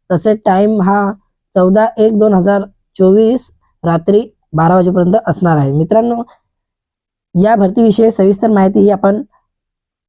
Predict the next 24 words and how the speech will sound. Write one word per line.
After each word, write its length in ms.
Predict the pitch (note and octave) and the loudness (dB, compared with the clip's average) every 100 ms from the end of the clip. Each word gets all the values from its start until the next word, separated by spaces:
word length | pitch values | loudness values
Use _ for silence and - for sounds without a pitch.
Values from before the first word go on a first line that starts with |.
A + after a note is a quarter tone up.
| - | -4
मराठीमध्ये 480 | E3 F#3+ G#3+ G3+ G#3 | -2 0 0 0 2
पाहूया. 440 | F3+ F#3+ A3 A3 A#3+ _ _ _ F#3 | 2 2 2 -2 -4 _ _ _ 0
चला 160 | F#3+ G3 | 0 2
तर 120 | G#3+ - E3 | -2 -2 0
व्हिडिओ 240 | E3+ G3 G3 | 2 2 -2
सुरू 200 | - F3+ | -6 -4
करूया. 300 | D#3+ C#3+ B2+ - _ _ _ _ _ - | -2 -2 -2 -8 _ _ _ _ _ -6
मित्रांनो, 360 | F3+ A3 A#3+ B3+ | -4 0 0 -2
पश्चिम 480 | B3 A3 G3 - C4 | -2 -4 -4 -2 0
मध्य 280 | A#3+ G#3+ A3+ | 2 2 2
रेल्वेत 260 | A3+ A3 G#3 - | 0 0 -2 -2
अप्रेंटिस 500 | E3 E3+ A3 A#3+ A#3+ | -4 0 0 0 -2
पदाच्या 500 | A3 G#3 G3+ - F#3 A#2+ _ - | 0 0 -2 -2 -4 -4 _ -2
तीन 140 | G#3+ | 0
हजार 240 | F#3+ G3+ G#3 | 2 0 0
पंधरा 340 | G3+ F#3+ G#3+ | 0 2 2
जागांसाठी 500 | G#3 G#3 G3+ G3 A3 | 0 -4 -2 -2 0
भरती 300 | F#3+ D#3+ G3 | 0 0 0
ही 100 | G#3 | 0
चालू 280 | A#3 E3+ F#3+ | 0 -2 -2
करण्यात 260 | F#3+ G3 G#3+ D#3+ | 0 -2 -2 -2
आलेली 240 | E3 F3 | 0 2
आहे. 160 | D#3 D3+ | 2 0
मित्रांनो, 540 | D#3+ G#3 A3 A3+ A#3 | -2 -2 -2 0 -4